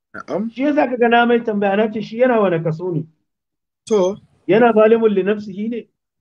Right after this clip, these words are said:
Speaker 1: Mm.
Speaker 2: Yana muqtasidun ne? Yana sabiqun bil khairati bi idnillah?
Speaker 1: Na'am.
Speaker 2: Wane mataki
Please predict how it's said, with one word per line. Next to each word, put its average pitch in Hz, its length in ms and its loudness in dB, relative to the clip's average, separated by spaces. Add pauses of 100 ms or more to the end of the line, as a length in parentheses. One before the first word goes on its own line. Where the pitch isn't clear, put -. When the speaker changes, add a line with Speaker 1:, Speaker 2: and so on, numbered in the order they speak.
(480)
Speaker 1:
Mm. 151 120 -12
Speaker 2:
Yana 214 500 0
muqtasidun 185 680 -12
ne? 208 240 -6
Yana 190 260 -2
sabiqun 185 420 0
bil 180 140 -8
khairati 165 400 -6
bi 151 60 -20 (100)
idnillah? 135 360 -18 (580)
Speaker 1:
Na'am. 180 340 -14 (1200)
Speaker 2:
Wane 175 220 4
mataki 214 400 2